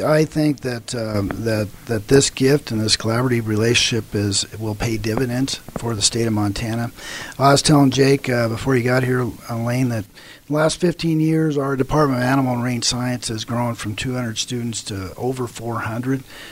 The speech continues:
Um, the opportunities in agriculture now are different, but I would say they're, they're actually better than they have been in probably the last thirty or forty years. And, and so we got a lot of young people.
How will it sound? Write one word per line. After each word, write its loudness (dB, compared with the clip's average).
Um, 0
the 0
opportunities 2
in -4
agriculture 0
now 6
are 6
different, 4
but 0
I 4
would 6
say 2
they're, 2
they're -2
actually 2
better 4
than 2
they 4
have 2
been 2
in 2
probably 4
the 0
last 0
thirty 0
or 0
forty -2
years. -4
And, -4
and -4
so -2
we -2
got -2
a -4
lot 2
of 6
young 2
people. -2